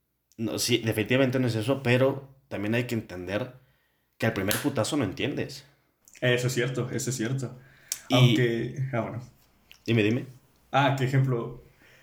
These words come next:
Speaker 2: Sí, a veces no entiendes, pero muchas veces es como la primera es error, la segunda es decisión, güey.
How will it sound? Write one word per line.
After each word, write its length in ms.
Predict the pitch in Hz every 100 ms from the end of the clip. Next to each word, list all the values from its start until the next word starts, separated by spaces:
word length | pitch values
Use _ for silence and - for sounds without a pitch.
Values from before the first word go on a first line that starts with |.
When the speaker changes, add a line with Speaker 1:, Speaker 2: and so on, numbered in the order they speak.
| _ -
Speaker 2:
Sí, 200 | - 170
a 60 |
veces 280 | 170 147 147
no 60 | 165
entiendes, 520 | 147 139 147 196 202
pero 380 | - 131 117 113
muchas 420 | 110 123 135 147
veces 300 | 135 139 135
es 120 | 135 131
como 260 | 131 110
la 140 | 104 104
primera 320 | 117 123 160
es 140 | -
error, 360 | 123 117 147 165
la 120 | 123
segunda 340 | - 107 123 156
es 80 |
decisión, 480 | 131 - - 127 135
güey. 140 | 131